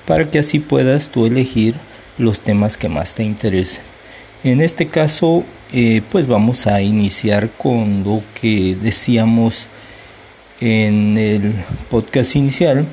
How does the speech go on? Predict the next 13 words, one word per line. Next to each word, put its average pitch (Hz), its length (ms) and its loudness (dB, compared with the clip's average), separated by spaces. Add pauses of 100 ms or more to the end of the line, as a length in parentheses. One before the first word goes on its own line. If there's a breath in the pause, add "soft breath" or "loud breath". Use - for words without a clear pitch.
(680 loud breath)
eh, 120 200 2
hablando 127 380 2
de 123 80 4
algunas 127 400 2
definiciones, 110 880 0
de 113 80 0
algunos 107 400 0
conceptos, 110 720 -2
para 104 400 0
que 117 240 -2 (160)
cuando 107 460 2 (140)
platiquemos 117 1040 0
o 110 100 -2